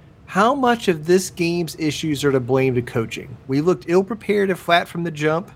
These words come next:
The defense didn't have any edge or energy, and Freeze looked like he knew we couldn't win that game. We had two weeks to prepare, and that was what we showed.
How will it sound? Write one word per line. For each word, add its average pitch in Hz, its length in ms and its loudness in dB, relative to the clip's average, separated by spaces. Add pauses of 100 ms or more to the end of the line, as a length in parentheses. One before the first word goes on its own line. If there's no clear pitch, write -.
(320)
The 139 60 -2
defense 180 520 2
didn't 175 160 0
have 170 160 0
any 160 180 -4
edge 160 300 0
or 160 80 -2
energy, 151 500 0 (380)
and 147 160 2
Freeze 196 420 4
looked 185 220 2
like 185 160 4
he 165 180 0
knew 170 320 4
we 202 140 4
couldn't 190 360 4
win 165 260 0
that 147 240 0
game. 185 340 -4
We 131 100 0
had 127 220 -2
two 208 240 0
weeks 247 220 0
to - 60 -12
prepare, 185 580 0 (280)
and 127 180 -4
that 143 260 4
was 196 180 0
what 220 140 4
we 226 120 0
showed. 233 460 2